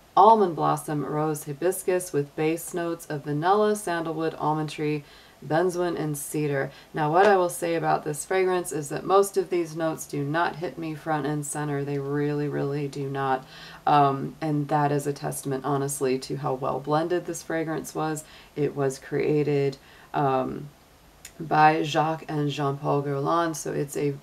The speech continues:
it's one of the classics, guys, for sure. This is definitely created by some amazing perfumers. Guerlain is one of the oldest French, uh, you know, ma-, mass production perfume houses out there. It's older than Chanel, it's older than Dior.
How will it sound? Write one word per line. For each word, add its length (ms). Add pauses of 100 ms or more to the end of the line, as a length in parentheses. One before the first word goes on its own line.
(440)
it's 180
one 160
of 80
the 60
classics, 600
guys, 380
for 160
sure. 400
This 280
is 160
definitely 500
created 500
by 160
some 220
amazing 460
perfumers. 680 (420)
Guerlain 480
is 440
one 240
of 160
the 160
oldest 640
French, 540 (380)
uh, 400
you 140
know, 80
ma-, 300 (180)
mass 320
production 800 (400)
perfume 440
houses 560
out 280
there. 200
It's 240
older 360
than 160
Chanel, 540
it's 140
older 320
than 220
Dior. 460